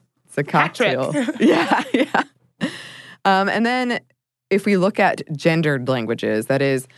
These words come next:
Speaker 1: Latin languages where nouns themselves are gendered, like French or Spanish. Um, so le for masculine and la for feminine in French.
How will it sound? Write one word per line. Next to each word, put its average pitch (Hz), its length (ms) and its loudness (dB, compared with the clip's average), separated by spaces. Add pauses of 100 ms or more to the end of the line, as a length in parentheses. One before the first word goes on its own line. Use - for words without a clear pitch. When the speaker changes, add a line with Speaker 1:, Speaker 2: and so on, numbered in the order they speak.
(200)
Speaker 1:
Latin 165 280 0
languages 165 440 0
where 143 140 0
nouns 147 480 0
themselves 131 760 -2
are 123 140 0
gendered, 110 480 -2
like 113 160 -2
French 120 340 -6
or 110 80 -2
Spanish. 123 600 -4 (880)
Um, 143 380 0
so 135 560 2
le 147 420 0
for 139 260 -2
masculine 131 520 -2
and 123 160 -4
la 123 220 0
for 120 200 -6
feminine 120 460 -4
in 107 80 -8
French. 113 480 -6